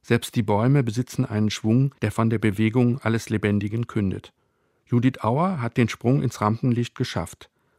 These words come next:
Verlagskontakte können dabei von Nutzen sein, wie Iris Anemone Paul weiß.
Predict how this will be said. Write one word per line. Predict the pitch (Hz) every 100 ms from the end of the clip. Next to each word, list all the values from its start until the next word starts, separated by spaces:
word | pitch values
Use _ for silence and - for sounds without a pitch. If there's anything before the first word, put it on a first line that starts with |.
| _ _
Verlagskontakte | 107 104 117 - - 160 151 175 - 190 185 _ -
können | 123 123
dabei | 104 104 127
von | 127 143
Nutzen | 156 175 - 98
sein, | 92 87 95 _ - _
wie | - 117
Iris | 110 110 -
Anemone | 104 104 104 107
Paul | 101 - 104 104
weiß. | 104 104 101 -